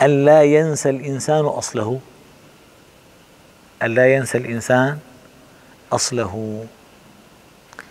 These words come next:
لأن الإنسان والعياذ بالله إذا لم يكن عنده إيمان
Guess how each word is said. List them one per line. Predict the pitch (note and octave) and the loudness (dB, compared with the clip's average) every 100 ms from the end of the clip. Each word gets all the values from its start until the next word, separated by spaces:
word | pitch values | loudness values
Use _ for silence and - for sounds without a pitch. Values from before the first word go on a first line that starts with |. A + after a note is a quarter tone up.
| - - - - - - | -20 -20 -20 -20 -20 -12
لأن | B2+ - D#3+ D3+ | -6 -2 2 2
الإنسان | D3+ C#3+ C#3+ B2 F3 F3+ D#3+ | 2 -2 -2 0 2 2 4
والعياذ | C#3 C3 A#2+ C#3 D3 C#3+ | 4 4 4 6 6 4
بالله | B2+ B2+ C#3 | 0 0 0
إذا | D3+ C3+ C3+ | 0 -2 0
لم | C3 E3 | 0 0
يكن | E3 - C3+ | -2 -2 -4
عنده | A#2+ D3+ D3 C3+ D3+ | -2 0 0 0 -2
إيمان | C#3 C3+ C3 C#3 C3 C3+ | -4 -2 0 2 2 0